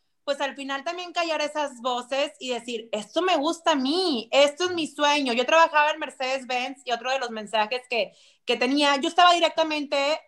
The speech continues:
en esas, en, en esa etapa, tuve la fortuna que mi jefe directo era el director, Raúl González, que no lo olvido, este,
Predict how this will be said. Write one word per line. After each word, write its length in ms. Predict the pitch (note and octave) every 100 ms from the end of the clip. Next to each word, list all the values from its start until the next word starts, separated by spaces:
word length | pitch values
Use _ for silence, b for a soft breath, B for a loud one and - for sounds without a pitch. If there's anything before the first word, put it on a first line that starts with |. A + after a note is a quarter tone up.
| -
en 280 | B3 B3+ B3+
esas, 520 | B3 D4 C#4+ C4 A3+ -
en, 320 | A#3+ A#3 A#3
en 200 | A#3 A#3+
esa 680 | A#3+ A#3 C#4 C4+ A#3+ G3+ F#3+
etapa, 680 | A#3 B3 - E4 E4 C4+ C4+
tuve 160 | C4+ C4+
la 120 | C#4
fortuna 480 | C4 A#3 B3+ B3 B3
que 220 | B3+ G#3+ - b
mi 120 | B3
jefe 240 | B3+ B3 C4
directo 300 | B3+ - B3
era 100 | A#3
el 80 |
director, 600 | A#3 A3 G#3 - C#4 E4 F#4+ _ _
Raúl 280 | A#3+ A#3+ A3+
González, 560 | B3+ B3+ D#4+ D4+ D#4+ E4+
que 80 | C4
no 100 | G3+
lo 80 |
olvido, 360 | A#3 D4 F4 D#4 D#4
este, 640 | C#4+ C4 A#3+ - B3 G#3+